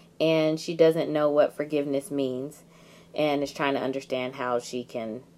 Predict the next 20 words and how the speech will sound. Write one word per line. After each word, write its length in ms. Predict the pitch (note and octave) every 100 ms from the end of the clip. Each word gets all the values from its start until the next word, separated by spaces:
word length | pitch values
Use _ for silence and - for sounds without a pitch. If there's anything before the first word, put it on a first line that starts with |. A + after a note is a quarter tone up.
| -
no 180 | B2+ B2+
longer 240 | A#2+ A#2
be 320 | A#2+ - - - - -
hurt. 360 | C#3+ - - - - - - - - - -
Uh, 240 | C#3 C3 -
also 300 | E3 E3+ D#3+
struggling 400 | - D#3 D3 C#3
with 160 | C3+
forgiveness 580 | - D3 D3 C#3 C#3 C#3
in 140 | C3+ C#3
relationship 580 | C3+ C3+ C3 C3+ C3
with 160 | B2+ B2
her 140 | C3
mother, 600 | C3+ D3 A3+ E3+ A#2+ F3 A3+ - - - - -
um, 400 | C#3 C3+ C3 -
and 440 | C3 C3 B2+ C3 B2+ - -
just 240 | C#3+ C#3
feeling 280 | D3 C#3 C3
as 100 | C3
if 340 | B2+ A#2+ -